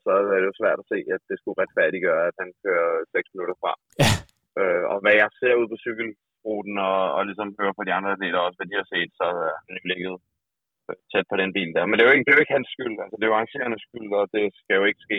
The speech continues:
Speaker 1: at der ligger en bil ude foran, og jeg tog den også op med racearrangørerne. Men samme jeg kom i mål, men, men de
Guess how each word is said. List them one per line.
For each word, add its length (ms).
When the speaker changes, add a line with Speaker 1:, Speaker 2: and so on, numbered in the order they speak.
Speaker 1:
at 80
der 80
ligger 160
en 120
bil 180
ude 140
foran, 320
og 80
jeg 80
tog 120
den 120
også 160
op 100
med 140
racearrangørerne. 640
Men 120
samme 240
jeg 80
kom 200
i 120
mål, 160
men, 100
men 180
de 80